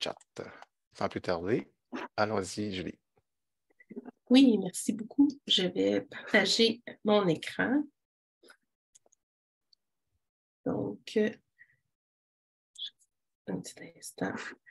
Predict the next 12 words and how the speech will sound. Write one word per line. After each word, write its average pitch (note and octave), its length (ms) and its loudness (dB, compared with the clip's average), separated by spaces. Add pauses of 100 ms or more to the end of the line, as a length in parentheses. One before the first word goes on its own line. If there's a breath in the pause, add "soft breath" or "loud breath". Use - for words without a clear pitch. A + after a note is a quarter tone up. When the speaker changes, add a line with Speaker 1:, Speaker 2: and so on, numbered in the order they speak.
(260 soft breath)
Speaker 2:
Euh, G3+ 220 10
donc, A3+ 260 10
tout C4+ 80 4
d'abord, A#3 560 6
euh, G3+ 120 6
ben, G3 180 6
merci, A#3+ 480 4
euh, F#3 320 4
merci F3+ 280 -6
Claude. C4 340 6
Euh, G#3+ 200 10
je G#3 180 2